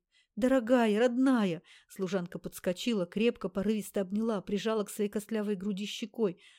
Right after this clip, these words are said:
словно пытаясь спрятать от всего мира. Когда она заговорила, голос ее дрожал и срывался. То пропадал, то усиливался. «Я молчала, чтобы не расстраивать тебя еще больше, мир мой.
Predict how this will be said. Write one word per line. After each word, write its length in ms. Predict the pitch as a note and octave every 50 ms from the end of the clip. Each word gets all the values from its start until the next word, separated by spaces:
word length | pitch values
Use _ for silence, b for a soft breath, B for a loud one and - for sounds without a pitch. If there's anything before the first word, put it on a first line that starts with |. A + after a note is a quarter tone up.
| b b _
словно 360 | - - A3+ A3 A3 A3 G#3
пытаясь 400 | - A#3 - A#3+ A3+ A3 G#3 -
спрятать 520 | - - - B3+ A#3+ A3 - E3+ - -
от 120 | - _ -
всего 260 | - - G#3+ G#3+ A3
мира. 340 | A3 A3 A3+ G3+ D#3 D3+ - _ _ _ _ _ _ _ _ _ _ _ _ _ -
Когда 280 | - G3+ F#3+ A#3+ A#3+
она 120 | A#3 A3 A3
заговорила, 720 | G3 A3 G3+ A3 G#3+ G#3 A3+ A#3+ C4 C#4 A#3 F3+ - b b b b b -
голос 400 | G3 G3+ A#3+ B3+ B3 A3+ - -
ее 140 | G#3+ G#3 G3+
дрожал 400 | F#3 G3 G3+ F#3 G3 A#3 A#3+ B3
и 40 |
срывался. 720 | A#3+ - - B3+ B3 A#3 B3+ A#3 F#3 D3+ - - - D3 - _ _ _ _ _ _ _ _ _
То 120 | - G#3+ G3
пропадал, 560 | - G#3+ G3+ - G#3+ G#3 F3+ A3 A3+ A#3 A3
то 140 | G#3+ - G3+
усиливался. 800 | G3 F3+ - - B3 B3 A#3+ G#3+ F#3+ G3 F#3+ - - - F3+ F3+ _ _ _ _ _ _ _ _ _ _ _ _ _ _ _ - G#3+
«Я 260 | F3 G#3 G3+ G3+ G3
молчала, 540 | F#3+ F#3+ F#3+ F3+ - - A#3 A#3+ A#3+ G3+ E3
чтобы 280 | - - G#3 F3 F#3
не 100 | F#3+ G3+
расстраивать 520 | G3+ F#3+ F3+ - - G#3+ G#3+ A3 G#3 G#3 -
тебя 200 | - G3 G#3+ G#3+
еще 240 | G3+ - - A3+
больше, 400 | G3 G3+ A3 G3+ F#3+ - - G#3+
мир 240 | G3+ G#3 A3 A3 G#3
мой. 340 | F#3+ G3 G3 F#3+ F3 F3